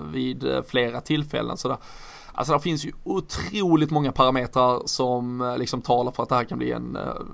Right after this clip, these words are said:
mittback vi, vi verkligen kommer minnas och, eh, ja, jubla över i, i lång tid framöver. Och, eh, som sagt, en svajig höst, men, eh, hur mycket som har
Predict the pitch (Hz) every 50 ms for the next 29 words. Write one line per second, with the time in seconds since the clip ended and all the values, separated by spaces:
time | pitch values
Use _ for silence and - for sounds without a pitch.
0 | - - - 123 143 135 127 123 - - - 113 110 113 - - - - 131 127
1 | 123 123 123 123 120 - - 123 117 123 120 123 - - 127 120 120 - 131 127
2 | 127 127 127 127 135 135 131 131 127 123 120 117 117 120 - - 123 123 123 131
3 | 135 135 - - - - - - - - - - - - - - 135 120 139 139
4 | 135 127 131 123 120 120 120 127 127 - - - - 139 127 123 123 123 127 127
5 | - - - 143 143 143 131 127 123 - - 151 131 120 - - 131 131 123 123
6 | 123 - - 127 127 - - - - - - - - - - - - - 143 135
7 | 123 120 - - - - - - 139 131 131 131 131 131 131 135 135 135 135 131
8 | - - - 165 147 143 131 - - - 151 147 139 - - - 151 151 151 131
9 | 131 135 117 151 165 139 127 113 - - - - - - 131 131 127 127 127 127
10 | 131 131 131 131 131 131 131 127 120 131 127 127 123 - - 131 117 131 127 127
11 | 131 131 131